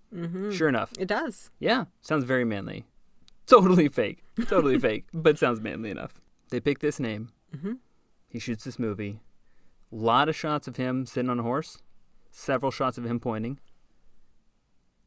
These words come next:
Speaker 2: Total disaster. Huge flop.
Speaker 1: <laughs>
Speaker 2: Nobody likes it. It's terrible. It's a terrible movie. He's an awful actor. Turns out he's not a good actor at all. He's
Speaker 1: Okay,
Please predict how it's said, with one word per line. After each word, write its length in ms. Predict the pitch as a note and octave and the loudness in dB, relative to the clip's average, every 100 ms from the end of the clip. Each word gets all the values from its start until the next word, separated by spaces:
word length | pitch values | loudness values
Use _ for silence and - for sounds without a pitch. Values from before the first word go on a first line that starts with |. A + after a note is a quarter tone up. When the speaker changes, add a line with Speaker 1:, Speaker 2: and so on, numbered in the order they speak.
| _ - | _ -14
Speaker 2:
Total 280 | C#3+ C3+ B2 | -4 -2 -2
disaster. 460 | G#2+ G2+ F#2 - - | -2 -6 -8 -16 -2
Huge 180 | C#3+ C3 | 0 0
flop. 260 | - - - | -4 -8 -6
Speaker 1:
<laughs> 40 | |
Speaker 2:
Nobody 420 | C#3 D#3 F3 E3 F#3 | -2 6 8 10 8
likes 220 | D3+ D3 | 6 2
it. 120 | D3 | 4
It's 240 | D#3 D3+ | 2 2
terrible. 320 | C#3+ C3+ A2+ D3+ | 4 4 4 2
It's 80 | |
a 40 | - | 6
terrible 300 | A3 F3+ F3+ | 8 8 8
movie. 280 | D#3+ C3+ C3 | 6 4 0
He's 160 | D#3 | 0
an 100 | D#3+ E3+ | 0 4
awful 320 | F3+ F#3 D#3+ | 4 6 6
actor. 260 | C3+ C#3 - | 6 4 0
Turns 360 | A#3 D4 A#3+ | 0 6 6
out 140 | C#4+ F#3 | 6 4
he's 160 | F#3 | 4
not 220 | F#3+ E3 D#3+ | 6 8 8
a 40 | |
good 120 | C#3 | 6
actor 220 | B2 A#2 | 4 2
at 60 | G#2+ | 0
all. 140 | G2+ - | -2 2
He's 220 | D3+ - | 2 2
Speaker 1:
Okay, 200 | C4 E4+ | -2 -6